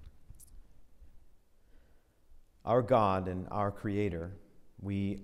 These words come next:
open up your word that is true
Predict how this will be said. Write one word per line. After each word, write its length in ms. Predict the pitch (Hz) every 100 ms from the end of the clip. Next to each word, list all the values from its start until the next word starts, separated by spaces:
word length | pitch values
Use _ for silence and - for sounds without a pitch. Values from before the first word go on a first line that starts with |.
| -
open 340 | 135 139 120
up 220 | 113 110 107
your 420 | 104 98 90 92 - - - - - _
word 600 | 107 117 127 127 123 117 -
that 180 | 104 98
is 440 | 98 87 - - - -
true 440 | - 135 147 156